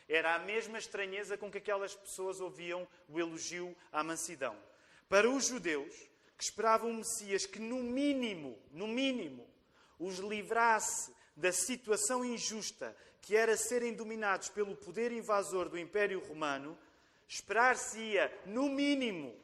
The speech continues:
que ele vive-, que ele viesse com alguma estratégia de resistência e de ação. Os judeus estão há muitos anos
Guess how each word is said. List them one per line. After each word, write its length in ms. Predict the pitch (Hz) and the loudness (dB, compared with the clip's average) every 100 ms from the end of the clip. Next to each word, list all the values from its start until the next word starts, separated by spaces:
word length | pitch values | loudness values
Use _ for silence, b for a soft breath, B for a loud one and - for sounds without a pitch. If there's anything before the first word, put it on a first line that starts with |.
| _ b b b b - | _ b b b b -16
que 160 | 175 | 4
ele 160 | 226 240 | 6 6
vive-, 520 | 202 220 185 196 202 202 - | 2 -4 2 2 2 -2 -10
que 80 | 214 | -2
ele 80 | 220 | -2
viesse 460 | 185 196 196 190 - | 0 2 2 2 0
com 100 | 202 | 0
alguma 280 | 190 185 | 2 -2
estratégia 640 | 180 - 185 - 180 160 170 | -4 -4 -6 0 0 0 -6
de 80 | 147 | -8
resistência 1120 | 139 135 151 - - 156 151 - - 131 135 B B | -12 -14 -12 -8 -2 -2 -2 -8 -6 -6 -6 B B
e 120 | 135 147 | -10 -6
de 240 | 151 160 B B | -4 -4 B B
ação. 500 | 139 135 - 165 131 - - _ _ _ _ _ _ _ _ B B B - | -4 -2 -2 -2 -4 -6 -20 _ _ _ _ _ _ _ _ B B B -8
Os 200 | 175 180 | -6 -6
judeus 420 | 202 180 226 233 | -6 2 4 4
estão 260 | - 214 202 | 0 4 6
há 140 | 190 | 6
muitos 640 | 196 233 262 - 208 165 | 6 2 2 0 -8 -2
anos 340 | 165 151 143 | 2 2 -2